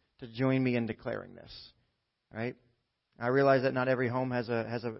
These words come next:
has a, a man residing in it, and this is not excluding anybody in any way. Um, this is, we are family. This is a blessing we speak over every home.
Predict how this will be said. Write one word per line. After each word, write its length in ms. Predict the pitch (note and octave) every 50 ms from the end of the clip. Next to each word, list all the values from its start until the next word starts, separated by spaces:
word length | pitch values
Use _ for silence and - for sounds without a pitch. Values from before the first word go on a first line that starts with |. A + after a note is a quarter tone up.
| -
has 140 | A2+ A#2+ G#2
a, 180 | A#2 G#2+ G#2 G2+ F2 - _ _ _ _ _ - - -
a 60 | A2
man 340 | A2+ A#2 A#2 A#2+ B2 B2 A#2+
residing 460 | A#2 A2+ G#2+ A#2 A#2+ A#2+ A#2+ B2 A2+
in 140 | G#2+ C3 C#3
it, 120 | E3 - - _ _ _ _ _ _ _ _ _ _ _ _ _ _ _ -
and 100 | B2 C3
this 100 | B2 A2+
is 120 | B2+ A2
not 160 | A#2 C3 B2 A#2+
excluding 580 | A#2 - - - - C#3+ D3 D3 C#3+ D3 D3
anybody 480 | C#3+ C#3+ D3+ D3 D3 C#3+ D3 D#3 D#3 -
in 140 | C3 A#2+ A#2 - -
any 200 | C3+ C#3 D3 D3
way. 280 | C#3 C3 C3+ D3+ F3+ F3 - _ _ _ _ _ _ _ _ _ _ _ _ _ _ _ _ _ _
Um, 220 | - B2 B2 B2 B2+
this 140 | C3 -
is, 140 | C3 C3 B2
we 120 | B2+ C3 C3
are 80 | A#2+
family. 440 | - - D3 C#3+ D3 D#3 E3+ F#3+ F#3+ - -
This 100 | B2+ -
is 100 | C3+ B2+
a 60 | C#3
blessing 380 | A2+ B2+ C3+ B2+ - - C#3+
we 80 | B2+ B2
speak 280 | A2+ - - D3+ - C#3
over 180 | B2+ A#2 B2+ -
every 240 | - C3 B2 C#3 E3
home. 440 | D3 - C3+ C#3 C#3 D3+ E3+ F3 E3+